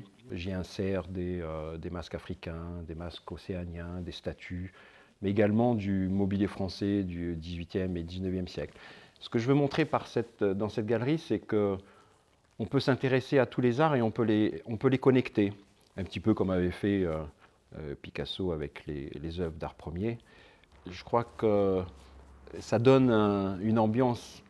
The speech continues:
assez extraordinaire, une ambiance de voyage également. J'ai envie de transmettre encore, euh, mes aventures au travers de ces objets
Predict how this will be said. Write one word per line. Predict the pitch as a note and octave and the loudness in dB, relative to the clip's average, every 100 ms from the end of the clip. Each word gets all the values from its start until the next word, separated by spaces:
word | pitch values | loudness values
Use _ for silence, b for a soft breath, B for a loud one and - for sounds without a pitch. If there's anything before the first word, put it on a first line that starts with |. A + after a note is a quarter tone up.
| - - | -10 -8
assez | G2 D#3 | -2 -2
extraordinaire, | - C3+ A#2 G#2+ G#2+ G#2+ C3 | 0 0 0 2 2 4 4
une | A#2 | 2
ambiance | G2 G#2+ G#2+ G2+ | 0 2 2 2
de | |
voyage | F#2+ G#2 A2 A2+ A2 | 4 6 6 4 4
également. | G2 F#2+ F#2+ B2+ D3 b b b b b - | 2 2 2 0 -4 b b b b b -6
J'ai | G2+ | 0
envie | G#2+ G2+ A2+ | 2 2 -2
de | - | -2
transmettre | A#2 - A2 A#2 - | -2 2 2 2 0
encore, | G2 - G#2 G#2+ F#2 F#2 | -4 2 4 4 2 -2
euh, | F2+ F2 F2 E2 b b _ G#2 | 0 -2 -2 -4 b b _ -6
mes | G#2 G#2 | -2 2
aventures | G#2 G2 - A2 A2 | 2 0 2 2 2
au | F#2 | 0
travers | - F#2+ G2+ G2 | -2 0 0 0
de | F#2 | -2
ces | - F#2+ | -4 -2
objets | G2+ F#2 G2+ A#2 | -2 0 2 2